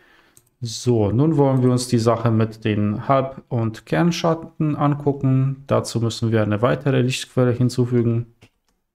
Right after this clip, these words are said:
und sie dann, äh, ähnlich bearbeiten.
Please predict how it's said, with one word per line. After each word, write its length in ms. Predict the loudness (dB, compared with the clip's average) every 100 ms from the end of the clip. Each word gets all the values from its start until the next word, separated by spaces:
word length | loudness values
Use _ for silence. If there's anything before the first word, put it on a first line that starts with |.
| _ _ _ _ _ _ _ _ _ _ _ _ _ _ _ _ _ _ _ _ -6
und 260 | -2 -2
sie 220 | -2 -2 0
dann, 420 | 2 2 0 -2 -12 -20 -14 -6
äh, 440 | -4 -2 -2 0
ähnlich 300 | 0 0 -4
bearbeiten. 880 | -2 0 2 2 0 0 0 0